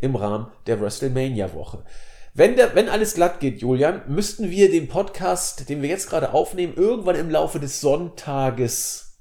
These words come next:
veröffentlichen. Mit ein bisschen Glück bleibt er auch am Montag noch auf der Startseite. Das heißt,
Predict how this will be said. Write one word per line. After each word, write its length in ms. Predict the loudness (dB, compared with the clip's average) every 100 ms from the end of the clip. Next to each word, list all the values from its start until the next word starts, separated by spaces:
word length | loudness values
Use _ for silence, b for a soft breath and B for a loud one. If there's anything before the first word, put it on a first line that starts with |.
| -8
veröffentlichen. 1000 | -2 0 0 -4 -12 -8 -8 -8 -10 -8 B B
Mit 180 | -4 -2
ein 80 | 0
bisschen 340 | -2 -2 -4
Glück 400 | -2 -2 -4 -10
bleibt 460 | -2 0 0 -4 -6
er 280 | -4 -2
auch 400 | 2 2 0 -8 -20 _ _ -4
am 180 | -2 0
Montag 500 | 2 2 0 -4 -2
noch 200 | -4 -2
auf 160 | -2
der 100 | -2
Startseite. 800 | -4 -2 0 0 -2 -2 -4 -6 B B B B B
Das 200 | -2 2
heißt, 440 | 2 2 0 -4